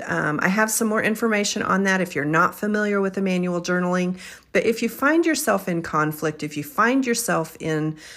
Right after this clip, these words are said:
um, these tumultuous situations in relationship, and you really want to work through whatever it is that's going on in you,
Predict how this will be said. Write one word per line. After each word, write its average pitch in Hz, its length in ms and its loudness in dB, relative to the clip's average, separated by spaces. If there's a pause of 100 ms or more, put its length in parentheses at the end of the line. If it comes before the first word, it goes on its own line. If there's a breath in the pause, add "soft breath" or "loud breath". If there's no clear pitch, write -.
(160 loud breath)
um, 143 360 -2
these 165 240 -4
tumultuous 202 680 0
situations 160 800 0
in 151 140 0
relationship, 156 880 -2
and 180 160 0
you 175 100 0
really 240 320 4
want 160 420 0
to 180 120 -4
work 160 320 0
through 175 580 0 (240 loud breath)
whatever 208 340 4
it 233 60 4
is 202 160 0
that's 185 160 -6
going 170 300 0
on 156 260 0
in 156 300 0
you, 151 500 -2